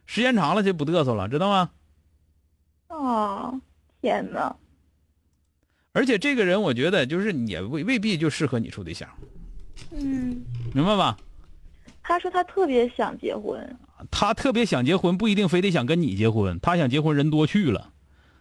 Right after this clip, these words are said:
Speaker 1: 给别人叫别的小姑娘玩儿臭溜够，找不着人乐意跟他结婚的，好不容易找一个乐意跟他结婚的，就，“哎，我特别想结婚。”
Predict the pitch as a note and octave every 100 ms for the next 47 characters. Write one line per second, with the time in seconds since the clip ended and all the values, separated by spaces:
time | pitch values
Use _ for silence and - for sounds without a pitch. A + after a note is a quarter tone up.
0 | _ _ _ _ - B2 C#3 F3+ F#3 F#3
1 | C#3+ F3+ D3 D3+ E3 C3+ A#2 D#3+ F#3+ E3
2 | G3+ C3+ F#2+ - A2+ C3 D#3+ F3 F3 F#3
3 | E3 D3+ D#3+ B2+ G#2 A#2 A#2 A2+ A#2 D3+
4 | D#3+ G#2+ B2 C#3+ C#3+ E3+ D3+ C#3 C#3+ A2+
5 | G#2+ A2 A2+ A#2+ A2 E3 F#3+ - F#3 E3+
6 | C#3 A2+ A2+ G2